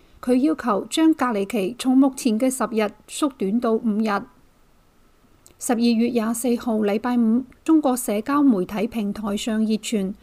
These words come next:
美國零售巨頭沃爾瑪旗下嘅山姆會員店喺中國嘅應用程式下架新疆產品。微博上被瘋傳嘅一張截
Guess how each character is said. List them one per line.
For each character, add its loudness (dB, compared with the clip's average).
美 4
國 0
零 0
售 -2
巨 0
頭 -4
沃 0
爾 2
瑪 2
旗 -4
下 -4
嘅 -2
山 0
姆 2
會 2
員 0
店 0
喺 -2
中 2
國 -2
嘅 -2
應 2
用 -2
程 -4
式 -4
下 -2
架 -4
新 4
疆 4
產 -4
品。 -2
微 2
博 -2
上 -4
被 -2
瘋 2
傳 -2
嘅 -2
一 0
張 0
截 -4